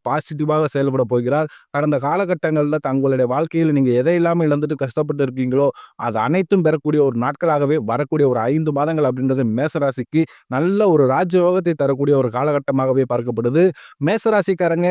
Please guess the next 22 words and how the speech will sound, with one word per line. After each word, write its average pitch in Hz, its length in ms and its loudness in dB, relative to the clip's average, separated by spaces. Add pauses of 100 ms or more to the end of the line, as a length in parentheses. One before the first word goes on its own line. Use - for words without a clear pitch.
கடந்த 139 360 0
காலகட்டங்கள்ல 156 800 -2
சொந்த 160 280 -6
பந்தத்தை 160 340 0
இழந்தாங்க, 131 420 0 (120)
சொத்துக்களை 170 580 0
இழந்தாங்க, 135 460 0
தனக்கு 123 300 -4
நெருக்கமாக 151 460 0
இருக்கக்கூடிய 139 460 -2
உறவுகளையுமே 160 600 2
இழந்தாங்க. 127 460 -2 (400)
கடைசியா 185 460 2
நான் 156 240 0
மட்டும்தான் 170 420 0
எல்லாத்தையுமே 151 460 0
இழந்துட்டு 160 460 0
நிக்கிறதா 139 400 0
இருக்குது, 135 360 0 (340)
எனக்கு 120 260 -4
உயிர் 165 280 2
வாழவே 170 280 4